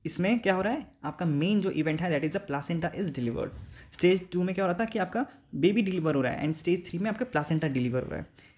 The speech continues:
And जो स्टेज फ़ोर है, ठीक है, ये स्टेज होता है ऑब्जर्वेशन का, ठीक है। आपको इसमें देखना है कि प्लासेंटा निकलने के बाद मदर का जो आपकी जो हेल्थ वाइटल्स और वाइटल्स हैं, उनके जो साइंस हैं वो सब नॉर्मल है क्या नहीं है, ठीक है। तो इसमें ऑब्जर्वेशन होता है mainly।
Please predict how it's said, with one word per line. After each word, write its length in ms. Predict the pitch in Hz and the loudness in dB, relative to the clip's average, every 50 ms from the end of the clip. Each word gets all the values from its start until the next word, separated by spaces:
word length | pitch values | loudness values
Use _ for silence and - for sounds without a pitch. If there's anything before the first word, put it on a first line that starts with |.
| _ - | _ 0
And 120 | 165 180 | 0 2
जो 60 | 185 | 2
स्टेज 320 | 190 - - 220 226 214 - | 0 0 0 0 0 0 0
फ़ोर 200 | - 170 156 135 | 0 0 2 2
है, 120 | 131 131 131 - - - - _ | 0 -2 -4 -6 -10 -18 -8 _
ठीक 100 | - 196 | -2 0
है, 160 | 254 262 - - 151 | 0 -2 -2 -4 -2
ये 180 | 139 175 233 | 0 0 0
स्टेज 220 | 226 - 220 202 185 | 0 0 0 0 0
होता 140 | 175 220 | 0 -2
है 60 | 226 - | 0 2
ऑब्जर्वेशन 600 | 147 131 131 127 139 131 147 139 - - 143 135 | 0 0 0 -2 -2 0 0 0 0 0 0 0
का, 180 | - - - - - - - _ _ _ | -2 -4 -8 -12 -16 -20 -20 _ _ _
ठीक 120 | - 175 - | -8 -6 -4
है। 40 | 160 | -4
आपको 160 | 170 - 175 | -2 -2 -4
इसमें 200 | 170 170 175 170 147 | -2 0 0 2 2
देखना 260 | 139 135 - 139 139 | 2 2 2 0 0
है 140 | 147 180 196 | 0 -2 -4
कि 140 | - 196 | -4 -8
प्लासेंटा 460 | 190 - - 135 135 - 151 151 156 156 | -8 -6 -4 -4 -2 -2 0 0 0 0
निकलने 360 | 143 131 - 131 123 127 127 | 0 0 0 -2 -2 -2 -2
के 120 | 131 139 | -2 -2
बाद 300 | 131 120 135 202 233 - - - - _ _ - | 0 0 0 -2 -2 -4 -10 -18 -20 _ _ -2
मदर 220 | 143 131 139 139 | 0 0 0 0
का 80 | - 147 | 0 -2
जो 180 | 135 139 135 | -2 0 -2
आपकी 420 | 127 - - 131 - - 139 135 131 123 120 131 | -2 -2 -4 -6 -2 0 2 2 2 2 0 -2
जो 120 | 123 131 131 | -4 -6 -4
हेल्थ 260 | - 143 143 143 147 | -2 -2 -2 0 0
वाइटल्स 380 | 135 127 127 135 - 180 170 165 | 0 0 0 0 -2 -2 0 0
और 220 | 143 139 127 - | 0 0 0 -2
वाइटल्स 400 | 131 131 131 127 127 151 151 - | 0 0 0 0 0 -4 -4 -2
हैं, 80 | - 139 | 0 0
उनके 180 | 135 139 131 131 | 2 2 2 0
जो 140 | 135 139 | 0 -2
साइंस 340 | 139 139 - 120 - - - | -4 -4 -8 -8 -8 -6 -6
हैं 60 | 190 | -4
वो 140 | 208 190 196 | -4 -4 -2
सब 120 | 190 - 165 | -2 0 0
नॉर्मल 300 | 147 131 131 139 151 156 | 2 2 2 2 0 0
है 140 | 147 151 | 0 -2
क्या 140 | 139 147 143 | -2 -2 -2
नहीं 160 | 139 135 135 | 0 0 -2
है, 80 | 135 131 | -2 -4
ठीक 120 | - - | -4 -4
है। 100 | 262 269 - - - - - - - | -4 -4 -4 -10 -18 -20 -20 -10 -8
तो 60 | - | -6
इसमें 300 | 160 - 214 254 330 254 - - - | -4 0 0 0 0 0 -4 -4 -2
ऑब्जर्वेशन 480 | 143 135 135 151 143 147 139 - 156 | -2 0 2 2 2 2 2 2 2
होता 220 | 143 135 123 127 123 | 2 2 0 0 0
है 80 | 120 | 2
mainly। 260 | 120 120 120 123 127 | 2 2 0 -2 -4